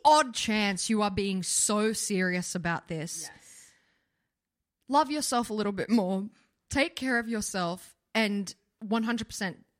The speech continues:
Speaker 1: take Molly and I's advice and substitute
Speaker 2: Substitute.
Speaker 1: your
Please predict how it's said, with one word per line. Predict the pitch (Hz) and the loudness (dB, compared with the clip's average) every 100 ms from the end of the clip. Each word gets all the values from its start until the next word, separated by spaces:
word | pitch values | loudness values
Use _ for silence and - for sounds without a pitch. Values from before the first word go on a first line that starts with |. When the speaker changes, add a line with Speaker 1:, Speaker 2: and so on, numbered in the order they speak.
| _ | _
Speaker 1:
take | - 294 294 | -2 -2 0
Molly | 294 277 | -2 -2
and | 262 233 | -2 0
I's | 220 220 214 220 214 | 0 0 -2 -4 -6
advice | 196 196 180 180 - - | -6 -4 -4 -4 -8 -4
and | 202 185 | -2 -2
substitute | - - - - 220 - 190 180 - _ | -2 -2 -2 -4 -6 -4 -2 -2 -6 _
Speaker 2:
Substitute. | - _ _ _ _ - | -20 _ _ _ _ -10
Speaker 1:
your | 190 202 190 185 180 175 | -2 -2 0 0 -2 -2